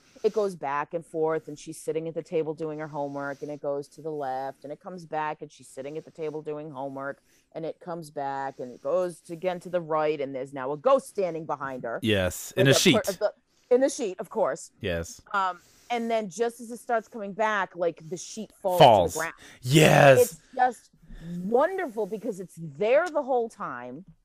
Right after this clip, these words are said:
Speaker 1: and then it drops, not to mention how quickly the person gets into position and this and that. It, it's just these small things of how many times have you been sitting at your table working on something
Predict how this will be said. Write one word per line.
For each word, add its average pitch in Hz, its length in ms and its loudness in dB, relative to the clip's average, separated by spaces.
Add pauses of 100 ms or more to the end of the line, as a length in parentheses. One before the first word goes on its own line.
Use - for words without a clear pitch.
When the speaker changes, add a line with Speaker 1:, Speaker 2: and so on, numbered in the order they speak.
(460)
Speaker 1:
and 233 160 0
then 233 200 2
it 185 200 -6
drops, 160 680 -2
not 233 320 -2
to 311 80 -10
mention 240 420 -6
how 202 180 -4
quickly 208 460 -4
the 180 100 -8
person 170 440 -6
gets 165 240 -4
into 160 180 -14
position 143 560 -8
and 151 180 -8
this 165 220 -4
and 151 140 -12
that. 139 180 -10
It, 156 100 -12 (440)
it's 269 180 -8
just 277 180 -12
these 247 160 -12
small 254 600 -4 (120)
things 254 480 -6
of 190 440 2 (400)
how 202 240 -6
many 220 240 -6
times 202 360 -8
have 190 120 -8
you 190 100 -8
been 180 160 -10
sitting 180 300 -8
at - 80 -16
your 170 120 -10
table 165 460 -6
working 165 380 -8
on 196 160 -6
something 190 520 -4